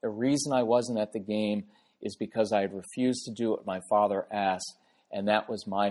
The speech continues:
fault. And I apologize. I've already apologized to my dad. I apologize to you for letting the team down." Although I knew he wasn't really letting them down 'cause he wasn't that good.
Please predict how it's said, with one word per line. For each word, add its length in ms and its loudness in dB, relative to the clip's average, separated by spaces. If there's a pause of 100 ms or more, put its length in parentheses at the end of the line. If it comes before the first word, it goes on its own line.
(140)
fault. 320 2
And 100 -4
I 120 -2
apologize. 1300 2 (360)
I've 120 -2
already 220 8
apologized 580 4
to 80 -8
my 140 -2
dad. 300 2
I 120 4
apologize 840 4 (140)
to 60 -10
you 320 0 (360)
for 120 -2
letting 320 2
the 80 -6
team 340 -8
down." 320 -6 (500)
Although 500 4 (100)
I 160 4
knew 400 -2
he 60 -4
wasn't 280 2
really 220 0
letting 300 -2
them 120 -8
down 300 -6 (120)
'cause 140 -10
he 60 0
wasn't 380 -6
that 200 -10
good. 240 -6